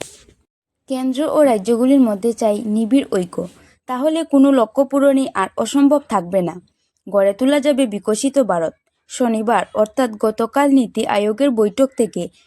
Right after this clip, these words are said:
শক্তিশালী ভারতের এই বার্তা দিলেন প্রধানমন্ত্রী নরেন্দ্র মোদী। তিনি বললেন, "দেশের উন্নয়নে রাজনীতি থাকতে পারে না। কাঁধে কাঁধ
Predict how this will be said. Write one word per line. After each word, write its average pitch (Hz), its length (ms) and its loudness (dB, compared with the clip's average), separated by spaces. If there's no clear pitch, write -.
শক্তিশালী 254 600 0
ভারতের 233 480 0
এই 214 220 0
বার্তা 208 380 0
দিলেন 254 320 0
প্রধানমন্ত্রী 254 600 2
নরেন্দ্র 190 420 -2
মোদী। 180 300 -6
তিনি 277 220 -2
বললেন, 185 400 -2
"দেশের 233 440 0
উন্নয়নে 262 520 4
রাজনীতি 226 540 -2
থাকতে 247 360 -6
পারে 190 280 0
না। - 200 -8
কাঁধে 240 260 -6
কাঁধ 233 240 -2